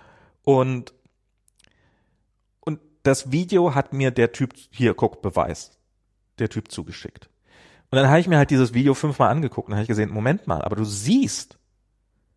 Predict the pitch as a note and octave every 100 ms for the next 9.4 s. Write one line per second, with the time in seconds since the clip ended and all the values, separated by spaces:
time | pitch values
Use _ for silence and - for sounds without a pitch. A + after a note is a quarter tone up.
0 | _ _ - A#2+ - B2+ B2+ C3 A#2+ A#2
1 | A#2+ G#2 - - G3+ C4 - - - -
2 | _ _ _ _ _ _ _ - A2 G#2+
3 | D3+ A3 - B2 - A2 G2 F#3+ C#4 -
4 | F#2 C#3+ - _ _ _ _ _ _ _
5 | _ C#3 C3+ C3+ B2+ C3+ D3 - A2+ G2+
6 | C#3+ G#2 C3+ A2 A#2 G2 G2+ - G2 F2
7 | E2+ G#2+ E3 - _ _ _ _ _ _
8 | _ - F3 G#3 D#3+ A#2 A#2 G2+ D#2+ -
9 | - A#2+ F#3 _